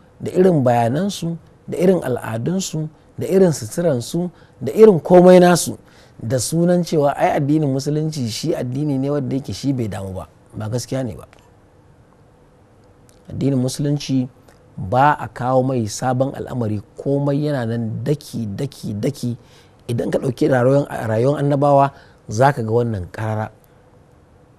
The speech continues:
Yana da ƙa'idodinsa,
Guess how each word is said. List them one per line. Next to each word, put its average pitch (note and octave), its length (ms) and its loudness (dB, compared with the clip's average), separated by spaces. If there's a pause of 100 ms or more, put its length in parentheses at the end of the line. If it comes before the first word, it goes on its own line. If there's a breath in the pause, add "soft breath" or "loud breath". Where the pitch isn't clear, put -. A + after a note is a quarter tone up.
(1300)
Yana C3+ 280 0
da G2+ 80 -4
ƙa'idodinsa, D#3 960 -2